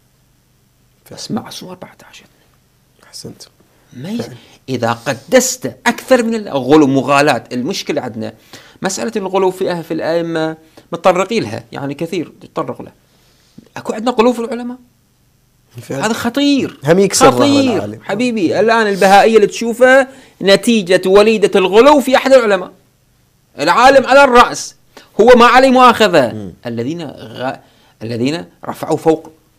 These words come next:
Speaker 1: رتبته. آه، علي محمد باب اجى ادعى، قال: "أنا باب الإمام". زين، آه، ذولا من، آه، من تلامذة الرشدي، آه، ثمنتاش واحد آمنوا به، سماهم عدد حروف الحي.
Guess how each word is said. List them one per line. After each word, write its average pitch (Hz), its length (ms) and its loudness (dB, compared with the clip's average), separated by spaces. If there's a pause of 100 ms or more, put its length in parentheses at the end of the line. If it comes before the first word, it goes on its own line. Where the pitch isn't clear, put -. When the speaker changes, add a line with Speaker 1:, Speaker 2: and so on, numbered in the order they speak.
(380)
Speaker 1:
رتبته. - 420 -20 (640)
آه، 101 260 -14
علي 110 200 -8
محمد 107 380 -14
باب 147 200 -4
اجى 110 300 -12
ادعى، 120 260 -10
قال: 113 280 -12
"أنا 113 160 -18
باب 113 240 -14
الإمام". 127 380 -14 (1600)
زين، 113 260 -8 (400)
آه، 101 480 -4
ذولا 113 500 2
من، 107 480 -6
آه، - 320 -18
من 107 320 -12
تلامذة 120 500 0
الرشدي، 143 560 -4 (600)
آه، 101 260 -6
ثمنتاش - 580 0
واحد 135 440 2
آمنوا 127 360 2
به، 175 320 -8 (240)
سماهم 143 760 -4 (240)
عدد 135 360 -6
حروف 127 360 -10
الحي. 123 360 -14